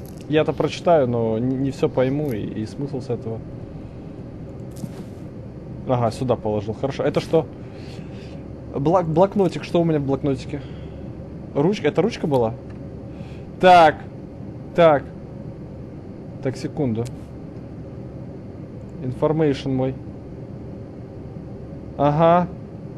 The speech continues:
Так, двадцать. Time at origin, двадцать тридцать девять. Щас я все запишу. Так. Двадцать. Окей.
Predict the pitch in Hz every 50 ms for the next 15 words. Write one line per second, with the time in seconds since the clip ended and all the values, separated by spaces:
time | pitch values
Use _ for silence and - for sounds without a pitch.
0 | - - - - - - - - - - - - - - - 185 180 170 143 123
1 | - - - 127 131 127 135 156 170 185 190 185 - 196 175 - - - - -
2 | - - - - - - - - - - - - - - - - - - - -
3 | - - 160 165 170 175 180 180 170 165 - 151 160 160 175 180 151 127 139 127
4 | 120 131 139 156 156 156 - - - 156 156 147 - 151 151 151 160 151 127 113
5 | - - - 151 151 151 - 165 - - 165 151 156 151 - 160 - - - 135
6 | 123 - - 131 123 113 104 - - - - - - - - - - - - -
7 | - - - - - - - - - - - - - - - - - - - -
8 | - - - - - - - - - - - - 117 113 107 113 123 131 135 135
9 | 139 139 135 135 139 139 135 - - - - 143 143 139 135 - - - - -
10 | - - - - - - - - - - - - - - - - - - - -
11 | - - - - - - - - - - - - - - - - - - - -
12 | - - - - - 123 120 120 - - 131 127 127 123